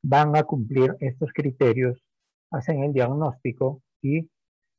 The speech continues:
inician su hora de oro. Ahí en el establecimiento empiezan a hacer su A B C D E F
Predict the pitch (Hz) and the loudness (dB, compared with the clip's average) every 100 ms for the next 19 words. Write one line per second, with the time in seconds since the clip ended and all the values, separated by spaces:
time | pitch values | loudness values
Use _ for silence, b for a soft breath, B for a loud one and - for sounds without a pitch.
0 | - 135 131 151 156 - 147 127 135 143 | -10 -2 0 2 2 2 0 0 2 4
1 | 175 170 185 170 143 151 _ _ _ _ | 6 4 4 4 2 -2 _ _ _ _
2 | _ _ _ _ _ - 107 156 170 170 | _ _ _ _ _ -6 0 2 2 2
3 | 160 170 - _ - - 147 147 117 151 | 2 0 -4 _ -12 -4 -2 -2 -2 0
4 | 175 147 117 156 113 143 127 135 120 165 | 2 2 0 -2 -2 -4 -4 -6 -2 -2
5 | 139 - 143 139 143 147 131 151 156 156 | -2 -4 -4 0 2 0 0 -2 2 2
6 | 175 175 - 240 | 2 2 0 -4